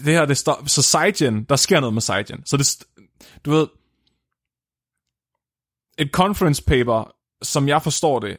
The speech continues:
er, at du egentlig bare sender en videnskabelig artikel ind, der ikke er blevet publiceret endnu, men, men den sådan bliver godkendt, at den journal, der skal udgive den, til at du kan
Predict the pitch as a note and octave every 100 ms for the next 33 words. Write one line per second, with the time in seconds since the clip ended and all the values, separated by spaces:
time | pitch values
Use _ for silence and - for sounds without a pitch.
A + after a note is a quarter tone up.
0 | _ - A#2 B2+ - C#3 C3 A#2+ B2+ -
1 | C3+ A#2 - A#2+ A2+ A#2+ E3+ D3+ A2 -
2 | E3+ D#3 A#2+ A2 A#2+ A2+ F#2+ G#2 A2 -
3 | A3+ A#3+ F#3 E3+ D#3+ C#3+ C3+ - C3+ B2
4 | C3+ B2+ D3+ C#3 A#2+ F3 F#3+ - A#2+ G#2+
5 | _ _ _ _ _ _ _ - B2 C3+
6 | B2+ C#3+ D3 C#3 G#2+ - D#3 C3 B2+ A#2
7 | G2 G#2 - A#2 A2+ A2